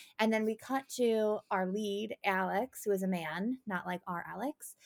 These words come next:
Um, but the movie from there, it's him, um, a, and three other psychics who we meet, two of which are, like, a couple pairing,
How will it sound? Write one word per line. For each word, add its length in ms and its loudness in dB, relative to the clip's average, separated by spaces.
Um, 420 4
but 460 4
the 80 6
movie 160 10
from 180 4
there, 320 4
it's 200 2
him, 500 0
um, 520 2
a, 400 8
and 280 0
three 320 2
other 260 6
psychics 560 -4
who 140 2
we 120 -2
meet, 280 -6
two 160 0
of 80 2
which 200 2
are, 80 0
like, 160 -2
a 120 2
couple 380 -4
pairing, 460 -4